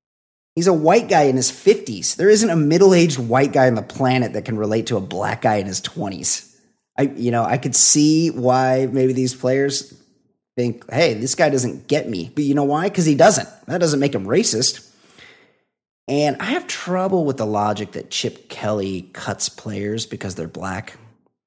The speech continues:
If that were the case, he would go from Philadelphia Eagles coach Chip Kelly to unemployed guy Chip Kelly in the span of about half a season.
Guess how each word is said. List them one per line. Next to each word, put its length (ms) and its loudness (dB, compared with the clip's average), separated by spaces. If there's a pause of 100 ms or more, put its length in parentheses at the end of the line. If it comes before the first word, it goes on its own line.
(1120)
If 400 -8
that 280 0
were 120 2
the 80 -2
case, 680 -2
he 480 -2
would 360 0
go 280 0
from 640 -8
Philadelphia 880 -4 (160)
Eagles 500 -2
coach 600 -6
Chip 280 -6
Kelly 600 -6
to 420 -4 (500)
unemployed 760 -4
guy 280 -6 (100)
Chip 320 -6
Kelly 400 -4
in 180 -8
the 80 -6
span 500 -6
of 80 -10
about 300 -10
half 300 -8
a 40 -4
season. 440 -6